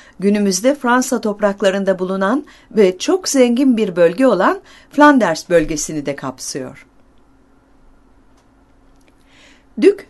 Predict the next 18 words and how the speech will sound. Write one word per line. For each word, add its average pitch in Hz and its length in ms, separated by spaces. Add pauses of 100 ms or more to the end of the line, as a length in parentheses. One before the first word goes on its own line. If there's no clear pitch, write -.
(140)
Dijon 339 280
şehri 185 340
surlarının 151 640
hemen 214 340
dışında, 135 460 (360)
ileride 190 440
kendisinin 175 680
ve 185 80
ailesinin 147 720
gömüleceği 165 640
bir 220 180 (220)
Kartezyen 190 600
manastırı 143 540
yaptırıyor. 123 720 (1600)
Yas - 240
tutan 208 360
küçük 254 300
heykellerse 180 880